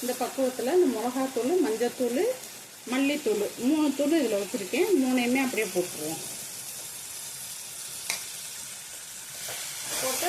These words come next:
அதை நல்லா கிண்டிட்டோம்னா இது வந்து ஈஸியான இது, சீக்கிரமாகவும் ஆகும், ஈஸியாகவும் இருக்கும். நீங்களும்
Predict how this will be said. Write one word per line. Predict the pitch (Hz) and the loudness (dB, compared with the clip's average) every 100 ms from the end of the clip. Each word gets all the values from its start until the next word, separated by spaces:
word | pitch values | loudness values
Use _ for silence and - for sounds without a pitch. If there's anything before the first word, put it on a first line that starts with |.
| 370 | 2
அதை | 254 220 214 | 2 0 0
நல்லா | 214 233 254 | 0 0 0
கிண்டிட்டோம்னா | 285 277 262 233 214 233 - - - - - - - - - - - - - - - - - 208 - - - - - - - - - - - - - - - - - 381 - - - - - 247 | -2 0 0 0 0 0 0 0 0 0 0 2 2 0 0 0 -2 -2 -2 -2 -2 -2 -2 -2 2 2 2 0 -2 -4 -4 -4 -6 -4 -4 -4 -4 -4 -4 -4 -4 -4 -4 -4 -4 -4 -2 0
இது | 269 240 | 2 2
வந்து | 233 262 330 403 359 - 240 262 311 | 4 6 6 4 2 -2 0 6 10
ஈஸியான | 359 359 339 294 294 330 320 269 226 208 196 190 185 | 10 10 6 6 4 6 6 4 4 2 4 4 4
இது, | 220 349 - - - - - - - | 4 4 2 -2 -6 -6 -6 -2 8
சீக்கிரமாகவும் | 392 - 392 269 247 247 254 220 | 8 10 6 6 4 4 4 4
ஆகும், | 226 370 - 277 320 | 4 4 6 6 8
ஈஸியாகவும் | 339 320 277 220 240 208 | 8 6 2 2 0 0
இருக்கும். | 185 302 403 427 - - - - 262 | 0 4 4 2 -4 -8 -10 0 6
நீங்களும் | 320 415 370 320 349 | 8 8 8 8 6